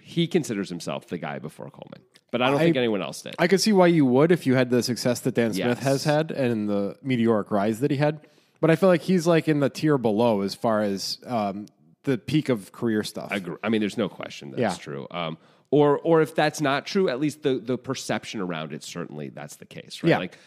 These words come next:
Speaker 1: like, when Coleman happened, we were all like, I guess Seidel was before Coleman, if
Speaker 2: Yeah,
Speaker 1: anyone. That,
Speaker 2: yeah.
Speaker 1: that's, that's more fair. But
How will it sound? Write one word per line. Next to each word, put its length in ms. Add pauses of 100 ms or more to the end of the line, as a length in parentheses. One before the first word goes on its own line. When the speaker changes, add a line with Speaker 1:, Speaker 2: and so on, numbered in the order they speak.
(180)
Speaker 1:
like, 180 (100)
when 140
Coleman 340
happened, 380
we 60
were 120
all 100
like, 200 (220)
I 80
guess 140
Seidel 500
was 140
before 280
Coleman, 340
if 100
Speaker 2:
Yeah, 200
Speaker 1:
anyone. 160
That, 180
Speaker 2:
yeah. 100
Speaker 1:
that's, 300
that's 240
more 160
fair. 260 (360)
But 260